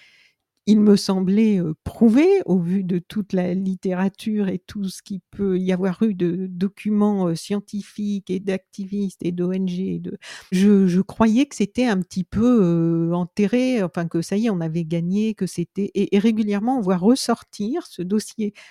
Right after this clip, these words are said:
euh, glyphosate. Beaucoup de, de chercheurs, euh, de, d'agriculteurs ont fait des expérimentations pour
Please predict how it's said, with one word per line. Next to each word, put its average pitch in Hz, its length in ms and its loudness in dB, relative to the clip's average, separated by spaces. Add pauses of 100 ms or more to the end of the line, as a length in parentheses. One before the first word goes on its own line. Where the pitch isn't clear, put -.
(140)
euh, 170 100 0
glyphosate. 175 800 -4 (400)
Beaucoup 247 480 0
de, 170 680 -2 (140)
de 151 260 -4
chercheurs, 185 760 -2
euh, 156 140 -6
de, 156 480 -6
d'agriculteurs 185 960 -2
ont 175 80 -6
fait 190 200 -4
des 170 300 -4
expérimentations 180 1040 -2
pour - 220 -6